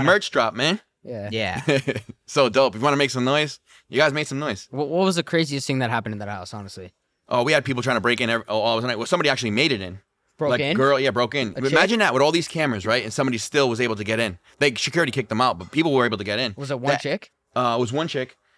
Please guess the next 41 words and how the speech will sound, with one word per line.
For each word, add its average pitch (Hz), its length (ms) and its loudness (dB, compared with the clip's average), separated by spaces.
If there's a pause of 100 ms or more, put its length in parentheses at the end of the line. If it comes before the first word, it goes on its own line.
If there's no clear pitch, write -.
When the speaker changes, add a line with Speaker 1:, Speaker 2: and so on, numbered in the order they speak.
(200)
Speaker 1:
And 127 160 2
then, 135 140 4
um, 120 180 2
obviously, 143 240 2
we 131 60 4
had 120 80 2
people 123 180 0
jumping 117 220 0
over 113 180 2
all 104 80 4
the 101 100 -2
time, 127 140 0
but 104 160 -2
there 120 80 -4
was 120 140 0
only 139 120 6
one 127 160 4
chick 123 140 -2
that 113 80 4
actually 113 200 -2
made 113 220 0
it 101 120 -6
in. 123 160 0
I 117 60 0
remember 147 260 4
that 101 160 0
'cause - 80 -8
I'm 117 80 -4
like, 110 100 -4
"What 165 160 -2
is 285 120 -4
going 139 220 0
on?" 185 120 2
I 143 80 2
thought 151 80 -2
we 147 60 2
had 143 80 2
a 131 40 0
new 139 140 -2
cast 160 320 -2
member. 107 260 -2